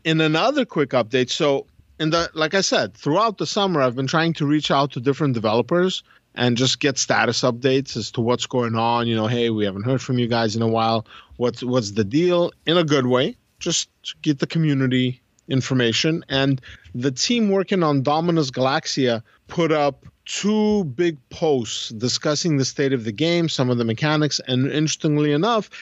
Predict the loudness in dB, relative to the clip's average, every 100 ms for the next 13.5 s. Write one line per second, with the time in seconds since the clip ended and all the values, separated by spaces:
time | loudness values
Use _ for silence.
0 | -16 -6 -2 0 0 0 0 0 2 0
1 | -2 _ _ _ -4 -2 0 0 0 0
2 | 0 0 0 0 2 2 2 0 -2 -2
3 | 0 0 0 -4 -4 -2 0 -2 -4 -6
4 | -2 0 2 2 0 0 0 0 0 -2
5 | -2 -4 -12 _ _ 0 0 2 2 2
6 | 2 -2 -12 _ _ -4 0 2 0 0
7 | -2 0 2 4 2 0 -2 -6 0 2
8 | 4 4 2 -2 -10 _ -8 -2 0 0
9 | 0 2 0 0 0 0 0 0 0 0
10 | 2 0 -2 -6 -4 -4 0 0 -2 -4
11 | -4 0 0 0 0 -2 -2 -2 -2 0
12 | 0 0 0 -2 -6 _ _ -6 -2 0
13 | 2 2 2 -2